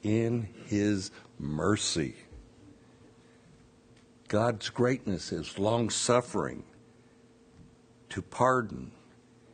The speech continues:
in mercy, forgiving iniquity and transgressions. The gentleness of God, the mercy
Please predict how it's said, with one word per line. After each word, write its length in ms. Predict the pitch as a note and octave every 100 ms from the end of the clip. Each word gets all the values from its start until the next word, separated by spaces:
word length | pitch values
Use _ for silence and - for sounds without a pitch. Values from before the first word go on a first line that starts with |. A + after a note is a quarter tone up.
| -
in 220 | B2 F2 F2+
mercy, 460 | G2+ A#2 - E2+
forgiving 720 | D2+ - D#2+ F#2 C3+ D3+ C3 - -
iniquity 1000 | E2 E2 F2 B2+ - D3 C#3+ C#3+ C#3+ C#3 - - - - -
and 520 | G#2+ A#2 A#2 A#2 A2+ G#2+
transgressions. 1400 | - G#2 G2 G#2 G2+ - - E2+ E2+ D2+ - C#2 - - - - - - - - - - - - - - - - - - - - - - - - A#2+ - - - - _ - - - - - -
The 120 | C3+
gentleness 720 | A2 F3+ B3+ A#3 F#3 D#3+ D3
of 340 | - B2 G2 A2+
God, 600 | B2+ A2+ F2 D#2+ E2 F#2+ - - - - - - - - -
the 100 | G#2+
mercy 640 | A#2 D3 E3 - B2 A2